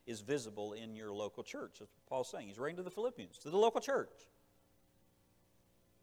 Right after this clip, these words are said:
The word that Paul uses here for striving is, is, is, a, is like an athlete,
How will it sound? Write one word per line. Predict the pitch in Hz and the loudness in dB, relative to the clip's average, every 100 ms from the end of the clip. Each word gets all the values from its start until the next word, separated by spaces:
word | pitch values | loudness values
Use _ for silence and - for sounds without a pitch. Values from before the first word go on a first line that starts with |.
| - - _ _ _ _ _ _ _ | -20 -20 _ _ _ _ _ _ _
The | 165 | 6
word | 240 262 | 6 6
that | 220 | 4
Paul | 220 208 | 6 6
uses | 180 190 175 175 | 4 0 -2 -2
here | 185 175 | 0 0
for | 139 | -2
striving | - - 151 151 165 151 135 120 | -4 -4 6 8 8 8 4 0
is, | 110 - - - _ 131 | -4 -8 -20 -20 _ -14
is, | 131 120 113 - 131 - - | -10 -10 -12 -18 -18 -18 -12
is, | 123 113 | -10 -4
a, | 113 113 - | -4 -4 -8
is | 120 | 0
like | 139 127 | 2 2
an | 123 | 0
athlete, | 135 131 113 101 | 0 0 0 -2